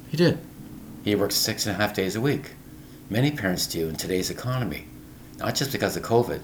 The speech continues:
but because before that. Many husbands, many fathers, many w-, women are working also. Mothers are working too. A lot of families today, they both work. Yeah. And somebody has to watch the children coming home from school or even going to school.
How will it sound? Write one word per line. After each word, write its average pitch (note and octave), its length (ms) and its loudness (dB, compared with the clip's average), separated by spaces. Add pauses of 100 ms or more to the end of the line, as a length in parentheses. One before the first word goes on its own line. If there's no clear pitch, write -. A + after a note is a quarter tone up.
but - 140 -12
because - 180 -6
before C#3 400 0
that. - 320 -4 (800)
Many G2+ 180 0
husbands, G#2+ 600 0
many G2 180 0
fathers, A#2+ 640 0 (580)
many G2+ 200 0
w-, F#2+ 260 0
women A#2+ 260 6
are D#2 80 0
working F#2 320 0
also. C#3 420 -2 (300)
Mothers A2 300 2
are G2 40 -2
working A2 300 2
too. D#3 280 2 (720)
A - 40 -2
lot F#2+ 200 2
of B2+ 100 2
families A2+ 340 4
today, F#2 300 0
they G2 160 0
both C3 340 4
work. E3 260 -2 (360)
Yeah. D3+ 240 4 (720)
And F2+ 80 -6
somebody A2+ 300 4
has G2 180 2
to F#2 80 -2
watch F2+ 220 2
the G2+ 100 -2
children D#2+ 460 -2 (280)
coming F#2 220 -2
home G#2 160 4
from G#2+ 140 0
school C3+ 420 2 (220)
or F#2+ 60 2
even A2 160 4
going C3+ 220 4
to C3+ 80 0
school. - 420 0